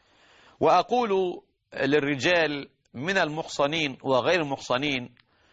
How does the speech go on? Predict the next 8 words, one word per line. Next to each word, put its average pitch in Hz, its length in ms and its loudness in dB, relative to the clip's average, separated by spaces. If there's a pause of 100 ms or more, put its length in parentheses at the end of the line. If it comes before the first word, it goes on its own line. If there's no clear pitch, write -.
(260)
الذين 151 360 0
ابتلوا 185 560 0
بهذه 151 360 2
الفاحشة، 151 500 -2
أقول، 139 560 0 (720)
آه، 123 920 4
عالج 185 460 2
النبي 156 760 -2